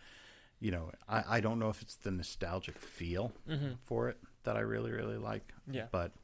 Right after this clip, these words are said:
Speaker 1: and, you know, the music I definitely like, 'cause it's the only person who speaks in the movie is George Burns, just
Speaker 2: Yeah.
Speaker 1: to give you an idea.
Speaker 2: Mm-hmm.
Speaker 1: Everything else is all tied together with, you know, his narrative and then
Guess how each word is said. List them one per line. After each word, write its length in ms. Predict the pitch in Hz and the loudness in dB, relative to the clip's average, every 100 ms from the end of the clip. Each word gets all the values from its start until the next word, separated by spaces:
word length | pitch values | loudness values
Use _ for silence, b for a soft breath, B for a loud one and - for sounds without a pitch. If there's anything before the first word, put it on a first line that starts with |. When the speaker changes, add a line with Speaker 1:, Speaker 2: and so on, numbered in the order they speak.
| B B B B B B - | B B B B B B 0
Speaker 1:
and, 240 | 107 92 107 | 0 2 0
you 80 | 87 | -2
know, 100 | 85 | 0
the 60 | 95 | 4
music 380 | 98 123 110 87 | 8 8 6 0
I 60 | 85 | -2
definitely 480 | 87 - 85 78 | -4 -6 -6 -8
like, 200 | 76 76 | -8 -8
'cause 260 | - 92 - - - 131 135 117 - - - - | -6 -6 -8 -14 -6 -4 -4 -8 -10 -12 -16 -8
it's 380 | 127 - - - | -4 -2 -4 -6
the 200 | 117 104 | 0 4
only 160 | 120 139 | 6 4
person 340 | - 120 - | 4 2 2
who 140 | 90 87 | 0 0
speaks 480 | - - 85 82 - | -4 -4 -2 -2 -4
in 80 | |
the 60 | 78 | -4
movie 280 | 78 73 71 | -4 -6 -8
is 100 | 69 | -10
George 360 | - - 73 - | -10 -10 -8 -10
Burns, 360 | - - - - | -12 -12 -12 -14
just 160 | - 139 | -6 -2
Speaker 2:
Yeah. 80 | 127 | -2
Speaker 1:
to 60 | |
give 160 | 90 82 | -2 -4
you 60 | 80 | -6
an 60 | |
idea. 340 | 78 78 78 - B | -8 -10 -12 -14 B
Speaker 2:
Mm-hmm. 160 | 127 120 113 | -4 -4 0
Speaker 1:
Everything 460 | 110 104 101 101 95 | 4 4 4 4 4
else 240 | 92 - | 2 -2
is 120 | 87 | -2
all 140 | 85 85 | -2 -2
tied 320 | - 87 82 | -2 -2 -2
together 320 | 85 87 82 | -2 -2 -2
with, 380 | 82 80 - - B B B | -4 -6 -8 -12 B B B
you 60 | 95 | -4
know, 120 | 80 | -2
his 280 | - 101 104 | 2 2 4
narrative 580 | 98 95 92 92 87 90 | 2 4 2 0 -2 -6
and 120 | 95 | -6
then 240 | 87 85 | -4 -4